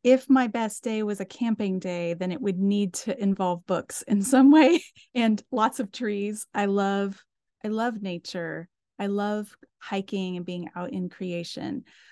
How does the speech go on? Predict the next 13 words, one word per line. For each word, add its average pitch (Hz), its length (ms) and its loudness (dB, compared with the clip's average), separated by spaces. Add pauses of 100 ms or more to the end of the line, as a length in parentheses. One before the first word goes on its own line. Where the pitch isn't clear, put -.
(180)
Um, 180 200 -4
but 196 220 -2
I've 208 220 -4
found 233 520 -2
that 202 340 -2
it 202 200 -4 (360)
just 190 360 -8
doubles 208 680 -4
the 196 160 -6
impact 240 720 -4 (100)
or 190 240 -2
the, 175 420 -6 (140)
the 180 160 -4